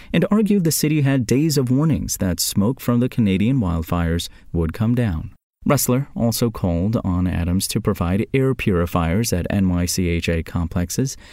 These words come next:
libraries, schools, and jails, limit all outdoor work for employees at municipal agencies like departments of parks and sanitation,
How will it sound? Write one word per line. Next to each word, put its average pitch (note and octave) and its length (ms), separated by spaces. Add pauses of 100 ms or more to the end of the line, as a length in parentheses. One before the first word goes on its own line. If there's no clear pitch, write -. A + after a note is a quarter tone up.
(180)
libraries, E2+ 760
schools, D3+ 460
and C3+ 120
jails, - 460 (380)
limit D3+ 260
all C3+ 320
outdoor G2+ 440
work G#2+ 280
for G2+ 300
employees F#2+ 580
at F#2 160
municipal F2+ 720
agencies G2 680
like E2 300
departments F2 640
of E2+ 180
parks - 320
and F2+ 100
sanitation, F#2+ 680